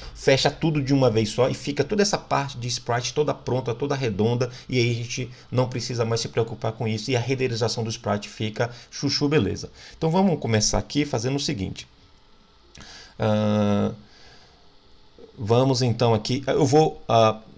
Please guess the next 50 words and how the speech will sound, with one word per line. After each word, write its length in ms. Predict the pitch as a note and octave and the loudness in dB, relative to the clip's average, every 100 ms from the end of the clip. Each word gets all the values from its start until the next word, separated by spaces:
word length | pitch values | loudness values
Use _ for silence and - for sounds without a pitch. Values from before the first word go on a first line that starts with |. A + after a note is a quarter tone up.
| - | -6
abrir 400 | - A#2 G#2 A#2+ | 4 6 6 6
a 40 | G#2+ | 6
imagem 400 | G2+ G#2+ A2 G#2+ | 8 6 4 0
que 60 | |
eu 60 | G#2 | -2
vou 100 | G2 | -2
pegar. 420 | - G2 B2 G#2+ | 0 4 4 4
Eu 60 | A2+ | 4
vou 140 | D3 | 2
pegar 240 | D3 A#2 | 4 4
essa 180 | B2+ - | 4 4
imagem 340 | B2 A2+ G#2 G2+ | 2 2 2 -2
aqui, 240 | - A#2 | -2 2
ó, 140 | G#2 G#2 - - | 2 2 -10 -10
essa 220 | G#2 - | -8 -4
ima-, 160 | G2 G2+ | -4 -4
imagem 380 | G#2+ G2+ G2 G2 | 0 2 0 -2
car, 480 | - A#2 C3+ - - - | 2 4 4 2 -18 -14
e 120 | A#2 A2+ | -2 0
aí 60 | |
eu 80 | A2+ | 0
vou 120 | A#2 | 0
jogar 260 | A2+ G#2 B2 | 0 0 0
aqui, 320 | B2 - E2 - | -4 -10 -12 -14
certo? 360 | - - B2 - - _ | -6 -4 -4 -8 -20 _
Deixa 280 | G#2 G2 G#2+ | -10 -8 -10
eu 40 | |
só 460 | G#2 - F#2+ F#2+ - - _ - - - | -10 -6 -2 -2 -4 -16 _ -20 -20 -14
voltar 480 | F2 F2 E2 - F2 | -8 -6 -8 -10 -10
aqui 400 | - - C3 B2 - - _ - - - - - _ - - - - - | -10 -6 -6 -6 -12 -20 _ -20 -20 -20 -20 -20 _ -20 -20 -20 -20 -20
e 60 | B2 | -16
pegar 340 | - G2 F#2 | -4 -2 0
a 20 | G2 | -2
imagem 440 | F#2+ F#2+ F2+ F#2 | 0 -2 -2 -4
aqui, 320 | F2+ G2+ G2 - | -8 -6 -6 -6
essa 180 | - | -8
imagem 340 | F#2 F#2 F2 G#2 | -6 -6 -4 -6
car, 400 | G#2 G2+ G#2+ - - - - - | -2 0 0 -4 -18 -20 -20 -12
e 80 | G#2 | -4
vou 140 | G#2 | -2
jogar 320 | G2+ F#2+ G2+ | -2 -2 -2
aqui 340 | G2 - A2 A2+ | -4 -6 -8 -4
e 60 | B2+ | 0
já 260 | C3+ A#2 | 6 6
abro 140 | A#2+ B2+ | 6 2
essa 140 | - | -2
imagem 280 | G#2+ G#2+ A2 | 0 -2 -2
pra 140 | A2+ | -6
você 260 | G#2+ G2+ A2+ | -6 -4 -6
ver 280 | F#2 G2+ | -4 -4